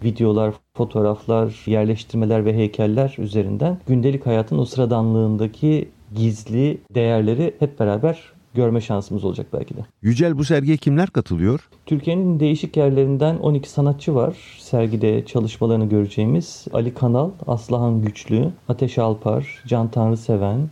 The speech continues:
Speaker 1: Didem Erişkin, Ekin İdeman, Kıvılcım Güngör'ün, Okan Pulat, Selin Yağmur Sönmez, Sezgi Abalı, Zekiye Buğurcu ve Zeynep Merve Çiçek katılıyor.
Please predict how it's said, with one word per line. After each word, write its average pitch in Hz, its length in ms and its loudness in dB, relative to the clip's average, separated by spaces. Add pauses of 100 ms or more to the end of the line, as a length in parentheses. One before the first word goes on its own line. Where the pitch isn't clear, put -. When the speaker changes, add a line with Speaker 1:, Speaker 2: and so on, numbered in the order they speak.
(120)
Speaker 1:
Didem 117 340 2
Erişkin, 113 480 -2
Ekin 120 280 0
İdeman, 117 560 0 (120)
Kıvılcım 123 460 2
Güngör'ün, 117 640 2 (140)
Okan 120 380 0
Pulat, - 380 -4 (100)
Selin 120 340 -2
Yağmur 113 320 2
Sönmez, 107 460 -2
Sezgi 113 400 -2
Abalı, 113 420 0 (240)
Zekiye 123 440 0
Buğurcu 120 580 0
ve 139 320 0
Zeynep 127 420 0
Merve 127 260 0
Çiçek - 320 -4
katılıyor. 101 360 -6